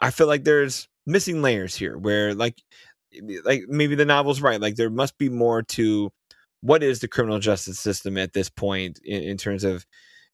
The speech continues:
you know, the state of the world, state of this prison. And then, of course, you're gonna spend the time on the island, which is fine. And I, I'm re-, recasting what you're recasting, but it, um, I don't know. Yeah, like, it's, it's a tough movie to fix. At the same time as it's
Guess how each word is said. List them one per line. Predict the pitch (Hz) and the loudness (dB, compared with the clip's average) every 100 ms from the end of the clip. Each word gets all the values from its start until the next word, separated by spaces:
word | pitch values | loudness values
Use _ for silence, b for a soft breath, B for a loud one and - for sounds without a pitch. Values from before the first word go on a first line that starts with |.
| - | -6
you | 107 | -2
know, | 92 87 - _ _ - | -2 -4 -12 _ _ -6
the | 95 | -6
state | - 123 110 | 0 2 2
of | |
the | 101 | 0
world, | 95 87 101 101 98 98 87 | -2 0 2 4 4 2 -4
state | - 104 | -6 -6
of | 101 | -4
this | 95 | -8
prison. | - - 95 95 92 92 | -6 -2 -2 -2 -6 -8
And | 98 | -4
then, | 98 92 | -4 -4
of | 92 - | -8 -6
course, | 95 87 - | -6 -6 -8
you're | 95 | -8
gonna | 90 | -8
spend | - 95 | -8 -10
the | 87 | -8
time | 82 | -12
on | 82 | -10
the | 80 | -8
island, | 90 85 | -8 -8
which | 78 | -12
is | - | -14
fine. | 92 90 85 | -8 -6 -6
And | 85 82 b b b b - | -8 -12 b b b b -4
I, | 92 92 | -2 -2
I'm | 98 107 | -2 -2
re-, | 101 92 | -2 -2
recasting | 104 107 120 104 110 98 | -2 0 0 0 -4 -6
what | 90 | -2
you're | 101 | -2
recasting, | 95 87 90 82 - 87 | -2 -4 -4 -6 -8 -6
but | 90 | -4
it, | 82 58 - | -4 -8 -8
um, | 98 98 95 87 - _ _ - | -4 -2 -4 -6 -14 _ _ -4
I | |
don't | 143 175 | -2 2
know. | 135 85 | 0 0
Yeah, | 95 131 123 | 0 2 2
like, | 120 117 - _ _ _ _ b b 87 - | 0 -2 -8 _ _ _ _ b b -14 -4
it's, | 131 139 | -2 0
it's | 117 143 | -2 -2
a | |
tough | 139 185 175 | 2 2 2
movie | 175 160 | 0 2
to | 139 | 0
fix. | - 143 127 - - _ | 4 4 2 -8 -10 _
At | 107 92 | -8 -6
the | 107 | -4
same | 131 117 | -4 -2
time | 120 113 110 | 0 0 0
as | 107 | 0
it's | 107 101 85 - - | 0 0 -4 -12 -14